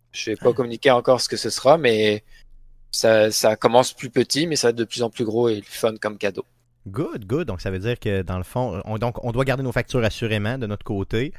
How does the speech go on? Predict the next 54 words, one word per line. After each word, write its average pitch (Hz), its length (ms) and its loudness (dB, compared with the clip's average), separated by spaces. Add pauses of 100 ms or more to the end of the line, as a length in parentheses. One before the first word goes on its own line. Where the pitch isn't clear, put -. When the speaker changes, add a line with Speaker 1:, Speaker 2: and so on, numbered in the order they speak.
(460)
Speaker 2:
Et 101 540 -2
puis, 110 120 -10
les, 98 300 -10
mais 131 100 -4
t'as 151 120 -4
pas 202 160 -2
une 190 120 -4
petite - 520 -10
idée 233 240 -8
des 214 160 -8
cadeaux ? 220 420 -4
Non, 233 300 -4
non, 220 200 -6
vraiment 196 320 -6
pas. 214 120 -8
Tu - 100 -8
veux 160 80 -2
pas 175 60 0
en 165 40 0
parler 165 240 -2
tout 165 120 -4
de - 60 -8
suite, 190 280 -4
non ? 160 180 -4 (460)
Speaker 1:
Ben, 123 120 8
c'est 143 120 4
sûr - 140 2
Speaker 2:
Ok. 113 60 -6
Speaker 1:
qu'il 113 80 2
y - 20 6
aura 135 120 10
des, 123 460 6
des, 113 340 0
des 113 160 0
plats, 131 320 6
des 120 200 0
entrées, 123 320 -2
des 113 120 -8
cocktails, 123 560 0
euh, 107 200 0
des 104 80 -6
certificats - 400 -4
cadeaux, 131 360 4
mais 135 140 -2
des 113 160 -2
trucs - 300 -8
plus 127 160 -6
originaux, 123 500 2
on 117 80 -2
est 117 60 -2
en 113 80 0
train 127 180 -4
de, 107 300 -2
de 101 200 -6